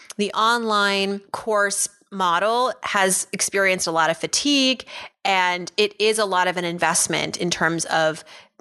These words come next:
trying to get that exposure to basically cast as big of a, a, a net as you can to hopefully capture,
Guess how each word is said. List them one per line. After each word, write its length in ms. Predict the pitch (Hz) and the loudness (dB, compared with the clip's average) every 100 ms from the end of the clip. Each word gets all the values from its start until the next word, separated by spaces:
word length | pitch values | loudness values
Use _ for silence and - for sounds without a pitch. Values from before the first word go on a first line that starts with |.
| _ 233 | _ -8
trying 340 | - 214 180 202 | -2 2 2 2
to 60 | |
get 160 | 214 214 | -2 0
that 160 | 202 | 0
exposure 680 | 202 - - 247 311 208 170 | 0 -2 -2 0 0 2 0
to 140 | 170 - | 0 0
basically 400 | 202 208 202 190 | 0 0 0 -2
cast 400 | - 185 202 214 | 0 0 0 -2
as 100 | 190 | -2
big 180 | 196 | 0
of 100 | 202 | 2
a, 120 | 180 170 | 0 0
a, 240 | 175 165 - | 0 -2 -2
a 60 | 170 | -2
net 320 | 165 190 - | 0 0 2
as 160 | 170 | 0
you 80 | 160 - | 0 -4
can 640 | - 247 247 180 165 165 - - - | -4 -2 2 2 0 -2 -10 -18 -8
to 760 | - 208 175 170 170 160 156 - - | -2 2 2 4 2 0 -2 -6 -10
hopefully 600 | - 190 196 196 190 175 | -6 0 0 0 0 -2
capture, 800 | - 180 175 196 - 160 151 | -2 0 0 -2 -2 0 0